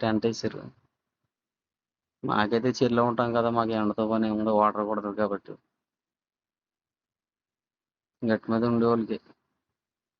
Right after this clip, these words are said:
చూడండి, ఇంకా మంచి మంచి వీడియోలు పెడతాను. ఏంటంటే ఒక్క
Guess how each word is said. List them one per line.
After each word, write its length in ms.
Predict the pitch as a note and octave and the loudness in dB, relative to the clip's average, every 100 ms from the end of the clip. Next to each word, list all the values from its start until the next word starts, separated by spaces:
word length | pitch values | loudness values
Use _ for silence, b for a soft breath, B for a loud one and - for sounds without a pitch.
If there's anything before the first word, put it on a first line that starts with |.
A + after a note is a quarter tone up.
| _ _ _ _ _ _ _ _ _ _ _ _ _ _ _ _ _ _ _ _ _ _ _ _ _ | _ _ _ _ _ _ _ _ _ _ _ _ _ _ _ _ _ _ _ _ _ _ _ _ _
చూడండి, 360 | - A#2+ B2+ | 0 0 2
ఇంకా 260 | C3 B2 C#3 | 2 4 2
మంచి 280 | C#3+ C3+ C#3+ | 2 0 0
మంచి 180 | C#3 C3+ | 0 2
వీడియోలు 280 | C#3 C#3+ C3+ | 4 4 6
పెడతాను. 380 | C3+ A#2+ C3 C3 - _ _ _ _ | 4 2 -6 -8 -10 _ _ _ _
ఏంటంటే 340 | D3 C3+ C#3+ D#3 | 0 2 4 4
ఒక్క 200 | D3 | 4